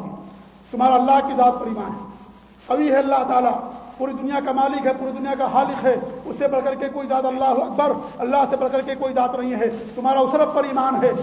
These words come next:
نبی پر ایمان ہے جو اللہ کے بعد سب سے اونچی ہستی ہے، سب سے اونچی ذات ہے۔ اللہ کے بعد تمہیں کس چیز سے ڈرنا ہے؟ تمہیں کس چیز کا خوف آخر ہے؟ تمہیں مایوسی کس بات کی ہے؟ مایوسی کو، کو گلے نکال سے پھینکیے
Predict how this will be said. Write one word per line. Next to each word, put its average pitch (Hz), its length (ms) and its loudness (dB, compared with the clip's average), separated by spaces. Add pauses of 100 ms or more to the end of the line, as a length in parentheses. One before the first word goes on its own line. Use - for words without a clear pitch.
(180)
نبی 277 300 0
پر 294 80 4
ایمان 277 340 2
ہے 254 40 2
جو 262 80 2
اللہ 262 320 4
کے 262 60 -2
بعد 254 200 4
سب 254 120 -4
سے 262 60 -2
اونچی 240 260 -4
ہستی 208 300 -2
ہے، 254 180 6 (300)
سب 254 160 0
سے 277 60 2
اونچی 254 320 4 (120)
ذات 262 320 2
ہے۔ 254 160 6 (200)
اللہ 269 360 2
کے 269 60 -2
بعد 254 180 6 (260)
تمہیں 240 180 -2
کس - 220 -6
چیز 311 180 -6
سے 269 80 2
ڈرنا 247 300 -2
ہے؟ 196 60 -6 (340)
تمہیں 269 180 -2
کس 269 180 -8
چیز 285 180 -8
کا 269 80 -2
خوف 302 280 6
آخر 262 300 2
ہے؟ 220 120 0 (240)
تمہیں 262 180 -6
مایوسی 262 360 2
کس 320 200 -4
بات 269 180 6 (140)
کی 254 60 0
ہے؟ 233 180 2 (240)
مایوسی 254 420 2
کو، 254 400 4 (180)
کو 247 120 4
گلے 285 300 4
نکال 277 320 0 (200)
سے 254 80 4
پھینکیے 285 420 2